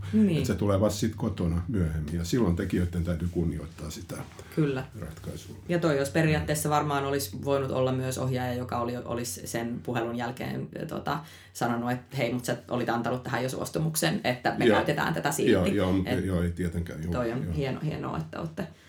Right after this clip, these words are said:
Speaker 1: ootte, tota, reagoinut siihen tolla tavalla. Tuleeko mieleen mitään muuta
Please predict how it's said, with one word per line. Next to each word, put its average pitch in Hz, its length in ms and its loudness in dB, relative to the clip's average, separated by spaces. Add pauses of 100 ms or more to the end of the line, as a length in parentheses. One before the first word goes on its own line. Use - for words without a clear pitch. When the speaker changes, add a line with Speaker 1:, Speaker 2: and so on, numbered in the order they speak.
(300)
Speaker 1:
ootte, - 240 -8
tota, - 280 -6 (140)
reagoinut 143 520 -2
siihen - 380 -2
tolla 113 240 0
tavalla. 190 380 -2 (800)
Tuleeko 165 280 6
mieleen 160 260 4
mitään 151 240 2
muuta 135 320 -2